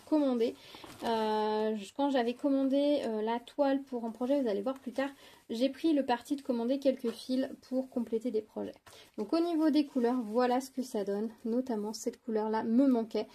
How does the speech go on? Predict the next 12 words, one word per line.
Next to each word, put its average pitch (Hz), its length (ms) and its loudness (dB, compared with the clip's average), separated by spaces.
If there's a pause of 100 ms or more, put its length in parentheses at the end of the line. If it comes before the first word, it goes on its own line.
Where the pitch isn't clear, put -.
(280)
Et 226 100 2
c'est 233 300 2
notamment 226 420 0
celle 247 180 -2
qui 226 140 -6
va 208 140 -2
beaucoup 226 240 -4
manquer 220 400 0
<laughs> 240 160 -4
dans 233 100 -2
cette 226 240 -2
zone-là. 208 420 0